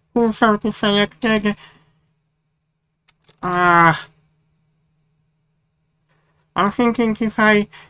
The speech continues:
should scale this, because I have to make sure this will work. Okay. Add mesh plane. It's not only that possibility what you can do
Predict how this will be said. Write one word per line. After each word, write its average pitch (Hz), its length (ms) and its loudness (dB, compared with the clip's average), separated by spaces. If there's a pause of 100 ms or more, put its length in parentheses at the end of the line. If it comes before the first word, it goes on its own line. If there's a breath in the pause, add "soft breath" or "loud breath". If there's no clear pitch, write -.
(160 soft breath)
should 202 540 -4
scale 208 600 2
this, 180 360 -2 (320)
because 208 280 -4
I 233 80 2
have 233 240 -6
to 233 80 -2
make 226 300 -2
sure 220 380 -2 (480 soft breath)
this 208 280 -2
will 220 400 0
work. 214 440 -2
Okay. 208 540 2 (1700)
Add 185 340 2 (180)
mesh 196 600 2 (400)
plane. 202 580 0 (1300)
It's 208 200 -6
not 247 200 4
only 254 380 4
that 247 300 4 (520 soft breath)
possibility 233 800 0
what 226 260 -2
you 220 120 -4
can 208 280 -2
do 220 240 -2